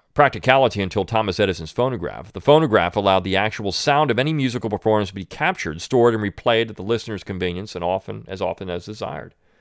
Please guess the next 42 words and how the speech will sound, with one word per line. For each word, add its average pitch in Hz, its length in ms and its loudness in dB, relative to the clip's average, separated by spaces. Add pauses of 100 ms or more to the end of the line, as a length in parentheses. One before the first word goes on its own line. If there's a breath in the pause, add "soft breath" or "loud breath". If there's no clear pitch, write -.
(260)
This 175 100 -12
is 127 100 -10
truly 139 300 0
revolutionary, 101 680 2
and 156 100 -2
it 190 80 -2
is. - 280 2 (520 soft breath)
The 156 60 -8
things 285 180 -2
that 220 80 -4
we 175 100 4
have 139 160 4
today 110 260 6
that 101 120 0
we, 92 160 -6 (320)
you 95 80 -8
know, 76 40 -10
the 78 120 -2
iPod 82 720 0
and, 64 240 -12
uh, 64 240 -10 (320 soft breath)
you - 60 -8
know, 78 80 0
on 107 340 4
digital 107 320 2
music, 98 360 -2
all 135 100 0
these 131 100 -4
things, 117 140 -10
it's 196 100 -8
just 240 160 -4
another 151 240 4
way 110 160 6
to 92 80 2
store 98 320 2
music. 87 480 -6 (180)
Storing 185 680 6
music 131 600 0 (1120)
changed 117 320 -2
everything. 90 340 0
Storing 156 440 2
sound. 113 680 0